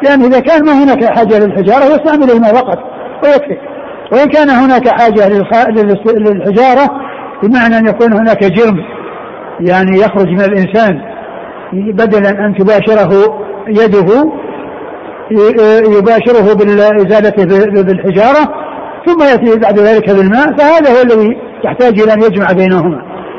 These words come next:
يحتاج إلى أن يجمع بينهما. أما إذا لم يكن هناك حاجة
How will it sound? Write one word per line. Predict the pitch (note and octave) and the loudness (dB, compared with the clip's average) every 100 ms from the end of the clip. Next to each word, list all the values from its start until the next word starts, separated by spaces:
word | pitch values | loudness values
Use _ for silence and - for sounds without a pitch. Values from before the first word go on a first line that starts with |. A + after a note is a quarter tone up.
| - - - - | -16 -16 -14 -10
يحتاج | - A3 G3+ | -2 0 2
إلى | G3+ | 2
أن | G#3 | 2
يجمع | A3+ F#3 F#3+ | 2 0 0
بينهما. | F#3 F#3 E3 D3+ C3+ - | 2 2 0 -2 -6 -2
أما | D#4 C4+ | 0 2
إذا | B3 A3 G#3 A#3 | 2 2 2 2
لم | |
يكن | C4 A#3 A3 | 0 0 0
هناك | G#3+ | 0
حاجة | F3+ A3+ C4 D4+ | 0 0 2 2